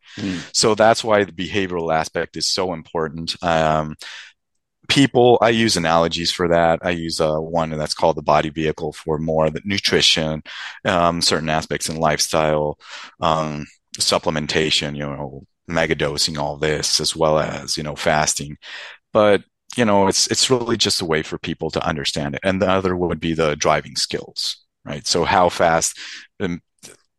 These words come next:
Speaker 2: imagine you have, like, this, um, old car, like, busted Volkswagen, or, uh, you're going at forty miles per hour, and then you get another car, and it's like,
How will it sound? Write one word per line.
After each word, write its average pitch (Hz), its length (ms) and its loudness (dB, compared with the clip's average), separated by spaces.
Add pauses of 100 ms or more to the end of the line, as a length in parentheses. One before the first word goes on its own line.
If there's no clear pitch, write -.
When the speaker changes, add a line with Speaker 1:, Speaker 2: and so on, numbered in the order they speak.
(120)
Speaker 2:
imagine 82 460 0
you 85 80 2
have, 82 240 2
like, 80 260 2
this, 82 380 0
um, 78 400 0
old 82 440 0 (560)
car, 80 540 4
like, 78 280 -4 (180)
busted 80 560 0
Volkswagen, 80 720 -2
or, 73 360 -6
uh, 80 120 -6 (560)
you're 95 220 2
going 82 360 2
at 76 220 0 (460)
forty 87 340 4
miles 80 300 2
per - 180 -2
hour, 82 240 4
and 78 160 -4
then 82 160 0
you 82 140 -6
get 78 380 0
another 82 680 -2
car, 80 460 0
and 76 200 -6
it's - 340 -6
like, 78 300 -2